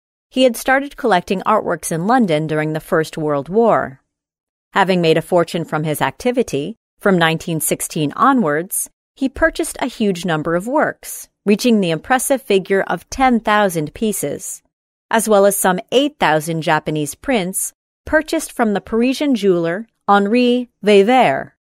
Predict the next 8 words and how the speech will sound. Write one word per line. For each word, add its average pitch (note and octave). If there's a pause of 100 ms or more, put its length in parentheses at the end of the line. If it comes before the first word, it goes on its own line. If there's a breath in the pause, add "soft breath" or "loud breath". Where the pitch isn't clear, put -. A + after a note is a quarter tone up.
which G#3
are G#3
now A3
in C4+
the C4+
Tokyo G3
National E3
Museum. E3